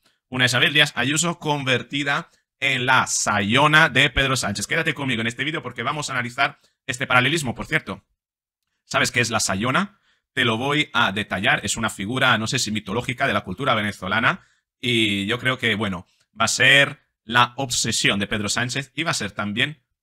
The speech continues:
la perversión y va a ser también lo que llevará a Pedro Sánchez a equivocarse, a cometer errores y al final a caer.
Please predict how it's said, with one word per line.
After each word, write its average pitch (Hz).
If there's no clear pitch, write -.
la 104
perversión 101
y 131
va 113
a 107
ser -
también 123
lo 120
que 113
llevará 113
a -
Pedro 131
Sánchez 98
a 107
equivocarse, 101
a -
cometer 98
errores 98
y 113
al 107
final 101
a 104
caer. 80